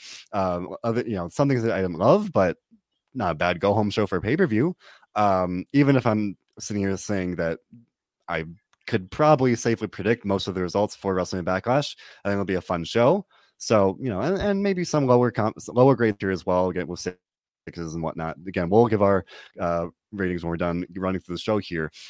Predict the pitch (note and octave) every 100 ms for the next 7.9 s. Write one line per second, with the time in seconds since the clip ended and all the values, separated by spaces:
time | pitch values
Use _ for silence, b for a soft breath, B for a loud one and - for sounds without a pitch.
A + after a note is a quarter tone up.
0 | B F3 G#3+ F3 D3 B2+ B2 A2+ A2 -
1 | G#2+ G2 G#2+ A2+ G#2 A2 - F#2 F2 F3+
2 | - - C#2+ E2+ D#3 - G#2 F#2 - _
3 | _ _ F2+ E2 D#2+ F#2 C#3 E3 C3+ B2
4 | G#2 G#2 F#2+ F#2 G2 F#2 G2+ G#2+ F#2 G2
5 | D3 C3 - G2 F2+ D#2 D2 F2 A2 A2
6 | G#2+ F3 - G#2 F#2 F#2+ F#2 F#2 - D#2+
7 | B2+ B2+ G#2+ G#2 G2 F#2+ F2+ F2